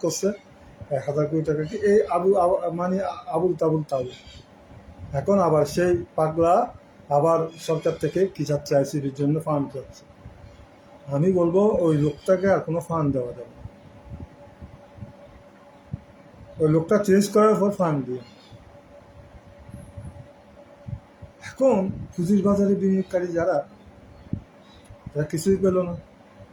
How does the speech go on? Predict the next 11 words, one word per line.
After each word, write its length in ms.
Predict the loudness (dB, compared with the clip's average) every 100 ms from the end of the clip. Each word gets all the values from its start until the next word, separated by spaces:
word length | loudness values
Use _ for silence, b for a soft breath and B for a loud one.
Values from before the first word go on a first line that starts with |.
| -20 -20 -20 -20 -10 -2
তারা 260 | 0 2
নাইনটি 340 | 2 0 0 -2
পার্সেন্ট 360 | -2 -4 -4
পুঁজি 180 | -2 -4
চলে 280 | -2 0 2
গেছে। 200 | 2 -2 -2
এত 200 | -2 0
বড় 280 | 2 2 0
একটা 140 | 0
অর্থনীতির 460 | -2 -2 -4 -2 -2
লাইফলাইন, 600 | 0 -2 -2 -2 -2